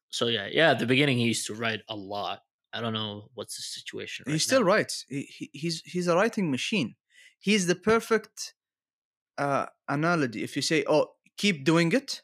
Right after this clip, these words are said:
Speaker 2: and eventually you're gonna make it," he kept writing. He did not stop. He kept writing. He failed a couple of times. And then when he started going and understood and he wrote, have you seen his house?
Speaker 1: No.
Speaker 2: Yeah, just check, check his house.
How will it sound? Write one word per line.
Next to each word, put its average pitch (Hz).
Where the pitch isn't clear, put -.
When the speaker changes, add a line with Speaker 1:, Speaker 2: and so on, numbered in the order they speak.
Speaker 2:
and 139
eventually 156
you're 139
gonna 147
make 147
it," 190
he 226
kept -
writing. 247
He 135
did 170
not 285
stop. -
He 143
kept 180
writing. 165
He 151
failed 208
a -
couple 143
of 120
times. 131
And 139
then 226
when 135
he 135
started 170
going 170
and 127
understood 127
and 135
he 131
wrote, 165
have 294
you 403
seen 427
his 381
house? -
Speaker 1:
No. 120
Speaker 2:
Yeah, -
just -
check, 392
check 381
his 254
house. 285